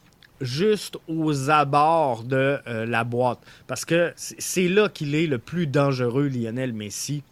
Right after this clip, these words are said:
Et, euh, on l'a vu encore hier, euh, il aurait pu marquer sur un, un coup franc. Il a pris le mur, mais, euh, bon, quoi qu'il en soit, ça va être divertissant. Maintenant, est-ce qu'ils vont réussir ? Parce que là, il faut qu'ils remontent.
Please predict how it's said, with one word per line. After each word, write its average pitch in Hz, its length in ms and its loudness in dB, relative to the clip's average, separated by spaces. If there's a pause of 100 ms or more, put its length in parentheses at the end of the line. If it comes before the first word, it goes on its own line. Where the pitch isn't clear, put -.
(880)
Et, 139 280 -2
euh, 113 220 -6
on 127 100 -4
l'a 135 140 0
vu 127 160 -2
encore 127 300 -2
hier, 117 320 0 (560)
euh, 110 440 -8
il 127 220 -2
aurait 143 160 0
pu 165 160 -6
marquer 143 420 -4
sur 131 480 -4
un, 123 340 -4
un - 60 -6
coup - 160 -10
franc. 135 200 -6
Il 156 100 -2
a 131 60 -2
pris - 220 -4
le 160 80 2
mur, 180 380 0
mais, 180 300 -2 (500)
euh, 123 320 -2
bon, 139 200 -4 (280)
quoi 147 140 -2
qu'il 151 220 -6
en 139 160 -2
soit, 202 360 2 (1200)
ça 160 260 0
va 185 200 6
être 208 200 2
divertissant. 160 840 2
Maintenant, 175 340 0
est-ce 208 180 0
qu'ils 190 140 -4
vont 214 140 4
réussir ? 202 580 0
Parce 143 180 -2
que 196 80 2
là, 214 160 4
il 220 60 2
faut 214 160 -4
qu'ils 202 180 0
remontent. 202 640 0